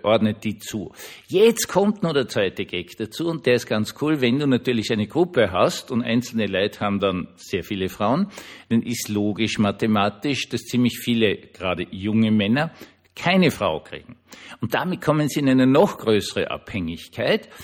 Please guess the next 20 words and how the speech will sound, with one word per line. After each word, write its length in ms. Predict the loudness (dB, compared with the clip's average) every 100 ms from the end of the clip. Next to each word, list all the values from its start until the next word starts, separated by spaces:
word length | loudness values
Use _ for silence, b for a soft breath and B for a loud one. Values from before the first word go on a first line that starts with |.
| B B
Und 240 | -4 -2 0
damit 320 | 0 -2 -2
sie 180 | -2 -2
in 580 | -4 -6 -4 0 0 0
dem 200 | -2 0
Fall 420 | 0 2 2 2
nur, 540 | 0 2 4 6 6 6
ähm, 280 | 4 0 -2
in, 420 | -6 -4 0 2
in, 200 | 2 2
in 220 | 2 -2
die 220 | -2 -8 -4
Auswahl 880 | 2 6 4 2 -2 0 2 2 2
kommen, 380 | -2 0 0
vielleicht 340 | -2 -2 -2 -2
auch 140 | -2
wenigstens 400 | -2 -4 -4 -6
auch 220 | -4 -2
nichts 260 | 0 -2 -4
kriegen, 420 | -2 0 0 -2